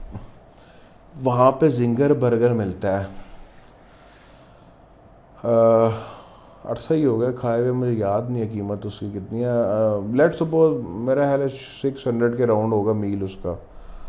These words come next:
Let's suppose six hundred का meal है। अब यही zinger burger same size का, same quality का आपको एक जगह से दो सौ का मिल रहा है,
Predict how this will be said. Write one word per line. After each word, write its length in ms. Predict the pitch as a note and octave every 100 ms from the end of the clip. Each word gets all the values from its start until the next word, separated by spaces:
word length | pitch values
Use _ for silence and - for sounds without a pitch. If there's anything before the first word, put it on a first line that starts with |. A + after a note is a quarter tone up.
| - - - - - - - - F3
Let's 240 | B2+ D#3
suppose 240 | D#3+ E3 E3+
six 300 | F3+ F3+ D3+
hundred 260 | B2 A#2
का 120 | A#2 A2
meal 340 | F#2+ F2+ E2
है। 260 | D2+ E2+ - - - - - - - - - - - - - - - - - - - - -
अब 160 | F3+
यही 380 | D3 B2+ C3+ A3
zinger 400 | F#3 C3 G#2+ A#2
burger 460 | G#2+ G2 F#2 G2 G2
same 500 | G2 - A#2+ C3 C#3+
size 420 | - G2+ G2+ G2
का, 140 | A2
same 480 | A2 - - B2+ C#3+
quality 500 | C#3+ G#2 G2 F#2+ G2+
का 320 | F#2+ D2 C#2+ - - - - - - - - - - - - - -
आपको 420 | A#2 C3 C3 D3
एक 180 | C#3 C3
जगह 240 | C3 C3
से 220 | B2+ - B2+
दो 280 | A2+ A#2
सौ 220 | A2+ C#3+ C#3+
का 120 | A#2
मिल 160 | F#2+
रहा 240 | D#2+ D2 -
है, 120 | -